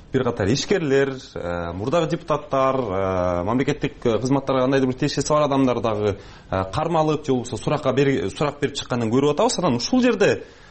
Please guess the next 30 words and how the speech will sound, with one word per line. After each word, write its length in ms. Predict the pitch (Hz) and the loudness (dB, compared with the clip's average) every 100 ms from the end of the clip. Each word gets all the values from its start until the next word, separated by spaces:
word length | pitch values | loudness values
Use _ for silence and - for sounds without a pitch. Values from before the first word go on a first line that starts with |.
| - | -8
дагы 200 | 151 139 | -2 -2
бир 60 | 127 | 0
кызык 340 | 202 196 - | 0 0 -2
пикир 340 | - - 131 90 - - - - | -8 -4 -4 -4 -8 -16 -20 -4
айтылып 380 | 117 - 139 240 | -2 2 2 0
атат. 160 | - | -2
Бул 260 | - 104 101 | -4 -2 -2
жана 200 | 101 98 | -2 -2
камалып 340 | - 143 127 | 0 0 0
кеткен 260 | - - 104 | -6 -2 -2
ишкерлер 400 | 104 - 143 135 | 0 0 2 2
боюнча. 460 | 120 120 113 202 - - - | 2 -2 0 -2 -4 -14 -16
М, 180 | - 90 85 | -10 -8 -2
алар 220 | 95 135 | 0 2
убагында, 520 | 139 147 143 143 139 - - - | 2 2 2 0 0 -4 -16 -6
э, 100 | 113 | -2
мамлекеттик 560 | 110 156 175 160 - - | 0 2 2 2 0 -4
кызматтар, 720 | 156 151 143 - 139 139 139 | -2 0 -2 0 0 2 0
соттор 540 | 117 170 165 - 160 | 0 -2 -2 0 2
аларды, 440 | 147 139 127 131 110 - - - | 4 2 2 0 0 -6 -20 -6
э, 240 | 120 120 104 | 0 2 2
тийиштүү 300 | 180 180 190 | 0 0 2
деңгээлде 720 | 165 165 160 147 147 131 120 113 | 2 4 2 4 6 6 4 2
коргой 280 | 190 180 165 | 2 4 4
албаган 380 | 165 170 160 | 2 0 -2
үчүн, 340 | 156 - 247 285 285 - | -4 -4 -4 -4 -6 -14
э, 240 | 92 95 95 | -8 -8 -4
криминал 300 | 156 165 165 | 0 2 2
менен 460 | 165 170 160 127 | 2 2 2 2
байланышууга 840 | 123 147 147 143 143 143 151 123 | 2 2 0 -2 -2 2 2 0